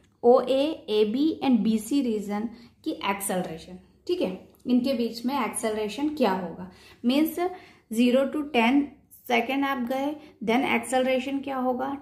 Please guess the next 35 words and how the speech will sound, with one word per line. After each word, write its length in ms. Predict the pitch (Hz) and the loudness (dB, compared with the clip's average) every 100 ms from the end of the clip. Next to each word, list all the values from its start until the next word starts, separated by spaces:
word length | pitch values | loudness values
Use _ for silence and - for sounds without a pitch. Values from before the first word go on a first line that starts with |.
| - | -2
टेन 280 | 226 247 247 | 2 2 2
to 100 | 269 | 2
एटीन 340 | 233 202 247 254 | 2 4 2 2
सेकेंड 420 | 262 240 262 254 | -2 -2 -4 -4
गए, 180 | 262 262 - _ _ | -6 -8 -14 _ _
then 260 | 202 226 277 | 0 2 4
एक्सेलरेशन 640 | 269 240 269 254 254 262 254 | 2 0 -2 0 0 -2 -6
क्या 140 | 262 | -4
होगा? 260 | 262 240 262 | -4 -4 -4
And 200 | 285 285 | -2 -2
eighteen 380 | 208 196 247 254 | -2 0 0 0
to 120 | 277 254 | 0 -2
twenty 280 | 233 208 247 | -2 0 -2
सेकेंड 360 | 247 233 233 233 | -2 -2 0 -2
गए, 180 | 233 311 - - - 226 | -4 -8 -14 -20 -8 2
then 200 | 247 - | 4 4
एक्सेलरेशन 760 | 196 - 226 226 220 - 269 359 | 0 0 0 0 -2 0 2 2
क्या 180 | - 185 | 4 4
होगा? 340 | 180 170 - - - - - 226 | 2 -2 -8 -14 -18 -20 -8 -4
Actually 380 | 226 294 294 311 | -2 0 0 0
इसे 200 | 294 262 | 0 -2
कहें 400 | 240 254 254 294 311 | -2 -2 -2 -2 -2
तो 180 | - - 240 | -4 -2 4
एवरेज 360 | 233 233 254 | 4 4 2
एक्सेलरेशन 640 | 233 226 240 226 226 - 277 | 2 0 -2 -2 -4 -2 -4
क्या 220 | - 202 | -2 -2
होगा, 300 | 175 175 226 | -2 -6 -2
ये 200 | 247 247 | 2 4
आपको 300 | 240 208 - | 4 2 -4
फाइंड 320 | 302 226 180 180 | 0 2 2 0
करना 220 | 165 160 | -10 -12
है। 100 | 170 - | -12 -6
ओके, 160 | 269 262 - - - _ | -6 -6 -12 -20 -20 _
तो 100 | 330 | -2
हम 380 | 311 294 381 - | 2 4 2 -2